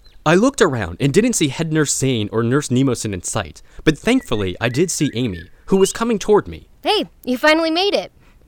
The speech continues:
Speaker 2: how did your appointment go?
Speaker 1: <sighs> I don't, I don't want to talk about it. I hate this place.
Speaker 2: Yeah, well,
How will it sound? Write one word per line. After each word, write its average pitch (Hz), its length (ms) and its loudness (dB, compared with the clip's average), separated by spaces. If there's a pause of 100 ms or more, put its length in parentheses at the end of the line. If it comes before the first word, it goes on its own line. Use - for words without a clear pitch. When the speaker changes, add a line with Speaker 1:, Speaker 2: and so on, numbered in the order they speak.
(140)
Speaker 2:
how 262 220 0
did 269 200 -2
your 262 100 4
appointment 262 420 -2
go? - 220 -8 (160)
Speaker 1:
<sighs> - 180 -18
I - 640 -6
don't, 156 220 -2 (400)
I 117 80 -2
don't 139 140 4
want 131 120 2
to 104 40 -6
talk - 300 -8
about - 220 -12
it. - 280 -10 (420)
I 113 40 -6
hate 135 260 0
this - 180 -6
place. - 540 -6 (140)
Speaker 2:
Yeah, 180 260 -4
well, 185 340 -4